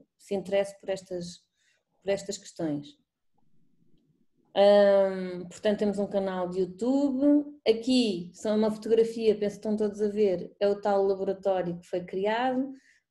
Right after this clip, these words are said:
numa espécie de sala museu interativo. Não é museu, porque aquilo não é uma mostra, aquilo é mesmo um laboratório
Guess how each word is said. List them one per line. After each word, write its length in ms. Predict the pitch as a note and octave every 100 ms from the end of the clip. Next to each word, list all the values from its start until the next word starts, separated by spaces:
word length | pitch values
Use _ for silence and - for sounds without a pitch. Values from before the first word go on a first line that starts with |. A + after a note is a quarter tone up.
| _
numa 280 | G3 G#3 G3+
espécie 440 | G3+ A3 G#3+ G#3+
de 80 | G#3
sala 800 | - A3 G3+ G3 F#3 F#3 F3 F3 F3 _ _ _ _ _ _ _ _ _ _
museu 320 | G3 F#3+ G#3
interativo. 680 | G#3 G3+ G#3 F#3+ F#3+ G#3+ G#3
Não 80 | A#3
é 80 | B3+
museu, 340 | B3+ G#3+ G3+
porque 220 | G3 -
aquilo 180 | F3 G3
não 80 | G3+
é 60 |
uma 140 | G3+ G#3+
mostra, 420 | G3+ F#3 F3 E3+
aquilo 300 | D#3+ F3 F3+
é 140 | F#3
mesmo 320 | F#3 G3+ G3+ G#3
um 140 | G#3
laboratório 840 | G#3+ G#3 G#3 G#3 G#3+ G#3+ A3 A#3+